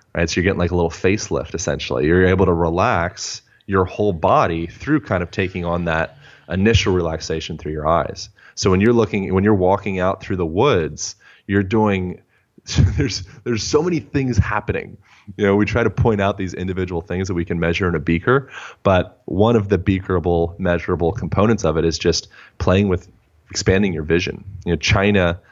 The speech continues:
is, I said China like Trump there. Did you hear that? That was weird. China. Uh, but they are,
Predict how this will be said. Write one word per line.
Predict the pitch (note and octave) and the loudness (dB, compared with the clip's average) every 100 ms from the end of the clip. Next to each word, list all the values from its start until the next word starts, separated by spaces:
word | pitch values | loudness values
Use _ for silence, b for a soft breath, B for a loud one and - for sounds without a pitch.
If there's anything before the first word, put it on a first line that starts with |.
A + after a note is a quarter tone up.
| b b | b b
is, | - F2 E2+ E2 - - | 0 2 2 0 -2 -4
I | F2 | -4
said | A2+ G2+ | -2 0
China | F#2+ F#2+ | 0 0
like | C#2 - | -2 -4
Trump | F2 D#2+ | -2 -2
there. | - C2+ | -4 -8
Did | - | -8
you | D#2+ | -4
hear | E2 | 0
that? | G2+ A2 | 0 0
That | |
was | E2 E2+ | -4 -2
weird. | D2+ - _ | -2 -4 _
China. | - F2 E2 - - B B B B | -4 -2 -2 -4 -8 B B B B
Uh, | F#2+ F2 D#2+ E2+ - | 2 2 2 -4 -8
but | F#2+ G#2 F#2 C#2+ F#2 | 0 0 0 -4 2
they | G2+ | 2
are, | G2 F#2+ F#2 F2 F2 G2 | 2 2 2 0 -2 -6